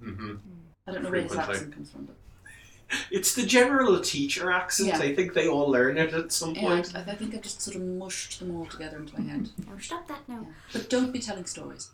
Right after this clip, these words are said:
Speaker 2: I think,
Speaker 3: Yeah.
Speaker 2: I hope teachers don't still say that to students. I hope parents and grandparents
Speaker 1: Mm-hmm.
Speaker 2: don't say that. Because, of course, you should be telling stories. That's how we live. That's how we
Speaker 1: Mm-hmm.
Speaker 2: navigate this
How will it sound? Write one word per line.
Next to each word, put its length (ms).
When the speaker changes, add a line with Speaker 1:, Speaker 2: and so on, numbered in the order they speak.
Speaker 2:
I 100
think, 220
Speaker 3:
Yeah. 120
Speaker 2:
I 20
hope 140
teachers 260
don't 200
still 240
say 180
that 140
to 60
students. 440
I 80
hope 120
parents 420
and 80
grandparents 380
Speaker 1:
Mm-hmm. 80
Speaker 2:
don't 140
say 100
that. 100
Because, 260
of 60
course, 240
you 60
should 180
be 80
telling 180
stories. 360
That's 180
how 140
we 40
live. 220
That's 180
how 80
we 80
Speaker 1:
Mm-hmm. 180
Speaker 2:
navigate 380
this 180